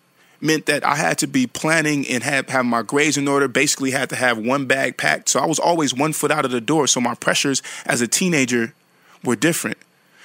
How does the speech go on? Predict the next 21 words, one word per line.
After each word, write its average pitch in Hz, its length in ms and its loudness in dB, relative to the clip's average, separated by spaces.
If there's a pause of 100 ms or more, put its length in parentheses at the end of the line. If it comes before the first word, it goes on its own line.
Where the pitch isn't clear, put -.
(160)
But 131 120 2
when 135 340 2
you 131 100 0
become 143 300 -2
an 131 80 0
adult, 131 480 -2
you 123 120 -2
have - 200 -4
to 131 60 -8
s-, - 180 0
you 139 160 -4
have 127 160 -2
to - 220 -6
unpack 139 500 -2
that, - 220 -4 (500)
and 131 100 -2
you 127 100 0
have 131 180 -2
to 110 360 -2 (460)
learn 147 280 2
to, 117 540 0